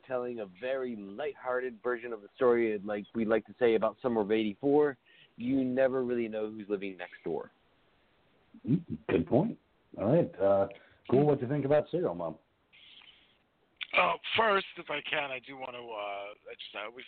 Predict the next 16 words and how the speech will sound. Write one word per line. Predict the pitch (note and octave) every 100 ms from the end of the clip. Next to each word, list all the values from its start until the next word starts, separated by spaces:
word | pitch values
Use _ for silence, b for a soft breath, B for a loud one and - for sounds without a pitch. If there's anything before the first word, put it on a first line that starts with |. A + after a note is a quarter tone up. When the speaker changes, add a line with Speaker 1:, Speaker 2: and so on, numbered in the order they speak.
| C3
Speaker 3:
failed | A#2
to | A#2
mention | A#2+ G#2 G2
something | G#2+ - G2+
during | G#2 G2+ G#2
news | C#3+ E3+ E3
that | B2+
I | A2
did | G#2+ G#2+
want | A2 A2
to |
bring | A2+ A#2+
up. | E3 - _ B B B B
Uh, | - A#2+ B2+ C3 -
for | E3 F3+ -
tomorrow, | G3 G3 F#3 E3+ A#3 A#3+ F#3+ D#3